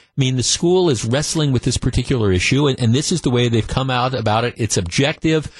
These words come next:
All right, you stand up, you drop your hands. Wherever they fall, we don't want it shorter than that, okay? And so I understand there's different body types, and maybe there's a better way to, you know, police this and all, but that's what their rule is.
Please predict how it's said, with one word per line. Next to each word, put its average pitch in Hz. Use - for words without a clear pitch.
All 113
right, 101
you 98
stand 180
up, 156
you 104
drop 135
your 135
hands. 123
Wherever 131
they 143
fall, 123
we 104
don't 123
want 120
it 120
shorter 113
than 104
that, 90
okay? 131
And 117
so 131
I 120
understand 143
there's 110
different 135
body 113
types, 123
and 117
maybe 214
there's 165
a 123
better 127
way 117
to, 110
you 110
know, 101
police 135
this -
and 127
all, 139
but -
that's 233
what 214
their 175
rule 180
is. 110